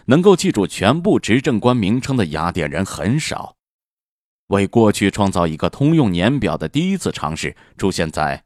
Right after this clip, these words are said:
公元前五世纪。公元前五世纪二十年代，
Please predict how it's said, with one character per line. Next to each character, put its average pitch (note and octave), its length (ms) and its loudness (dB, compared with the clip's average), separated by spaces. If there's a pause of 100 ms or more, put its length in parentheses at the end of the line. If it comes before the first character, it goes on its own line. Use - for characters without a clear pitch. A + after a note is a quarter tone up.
(120)
公 A#2+ 200 4
元 G#2 220 4
前 E2+ 260 -2
五 C#2 160 -8
世 D#2+ 180 -6
纪。 C#2+ 220 -10 (1040)
公 G3 180 4
元 E3+ 140 4
前 C3 180 0
五 F#2 160 -2
世 F2+ 160 -2
纪 E2+ 140 -4
二 G#2+ 180 -2
十 D#2+ 140 -8
年 B1 180 -8
代， D2 220 -4